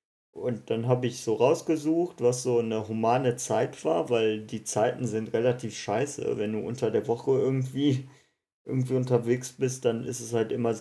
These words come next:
zwischen zehn und elf oder was. Das fand ich halt nicht so gut. Aber dann dachte ich mir am Samstag, ja, hier der Chinese bietet irgendwie von neun bis Viertel vor zehn an. Das ist ja noch human, das kann man noch machen.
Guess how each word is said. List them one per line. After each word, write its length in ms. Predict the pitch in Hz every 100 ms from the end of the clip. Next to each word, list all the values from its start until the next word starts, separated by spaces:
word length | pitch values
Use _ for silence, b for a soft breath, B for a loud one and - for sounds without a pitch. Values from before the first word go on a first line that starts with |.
| -
zwischen 400 | - 117 110 107
zehn 340 | - 120 131
und 180 | 123 110
elf 360 | - 110 143 -
oder 280 | 165 160
was. 300 | 151 190 -
Das 140 | 135 120
fand 200 | 120 113
ich 140 | 107
halt 160 | 110 104
nicht 160 | 123 -
so 140 | 131
gut. 320 | 135 180 196 b b _ _ _ _ _
Aber 220 | 123 120
dann 200 | 117 117
dachte 180 | 120 127
ich 120 | - -
mir 100 | 113
am 140 | 104
Samstag, 480 | 113 123 131 143 123
ja, 340 | 110 110 120
hier 300 | 113 117 117
der 180 | 107 110
Chinese 580 | 101 113 117 127 131 139
bietet 440 | 131 - 127 120 -
irgendwie 380 | 127 127 123
von 280 | 120 117 110
neun 340 | 113 123 131 127
bis 160 | 117
Viertel 320 | - - - 120
vor 420 | - 110 110 - - -
zehn 340 | - 127 139
an. 340 | - 135 143 139 B B _
Das 160 | - 107
ist 80 | -
ja 100 | 107
noch 240 | 113 -
human, 360 | 110 107 104 101
das 140 | 98
kann 120 | - 107
man 140 | 104
noch 120 | 101
machen. 420 | 101 98 95 98